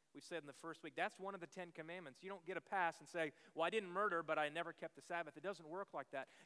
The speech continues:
God gives us the Sabbath for our gift. In fact, I said before,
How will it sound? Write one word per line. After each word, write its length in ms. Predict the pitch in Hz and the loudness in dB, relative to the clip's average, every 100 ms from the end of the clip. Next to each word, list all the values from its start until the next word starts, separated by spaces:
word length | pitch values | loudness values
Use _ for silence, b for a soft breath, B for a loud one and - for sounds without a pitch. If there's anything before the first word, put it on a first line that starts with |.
| - | 6
God 280 | 185 196 196 139 | 12 12 10 6
gives 300 | 202 254 180 | 6 6 6
us 260 | 202 196 - B B | 4 4 0 B B
the 60 | |
Sabbath 400 | - 214 214 214 - | 4 6 6 4 0
for 140 | 190 | 6
our 160 | 196 208 | 8 8
gift. 320 | 170 247 - | 6 4 4
In 60 | - | 4
fact, 220 | 190 180 | 4 6
I 100 | 170 | 4
said 240 | - 202 | 4 -2
before, 400 | 175 - 247 214 | -2 -2 4 4